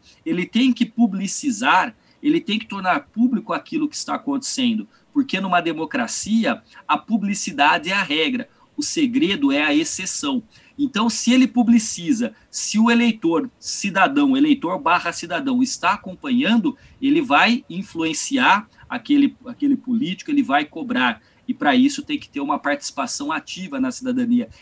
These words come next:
É não acreditar, como lá na minha primeira pergunta, de que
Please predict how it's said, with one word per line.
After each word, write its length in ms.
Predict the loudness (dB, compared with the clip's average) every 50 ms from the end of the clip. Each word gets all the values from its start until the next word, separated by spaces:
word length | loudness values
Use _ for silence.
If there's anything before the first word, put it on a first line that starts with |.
| _ _ -2
É 100 | 0 2
não 180 | 2 4 2
acreditar, 600 | 2 0 0 -2 -2 2 2 0 0 2 -2 -4
como 200 | -2 -4 -4 -4
lá 200 | -2 0 0 0
na 100 | 0 0
minha 140 | 0 -4 -6
primeira 340 | -6 -4 -4 -4 -2 -4 -6
pergunta, 600 | -6 -4 -6 -4 -2 0 0 0 0 -2 -6 -10 _ _ _ _ _
de 240 | -8 -6 -6 -6 -6 _
que 640 | -12 -10 -8 -6 -6 -6 -4 0 2 2 2 2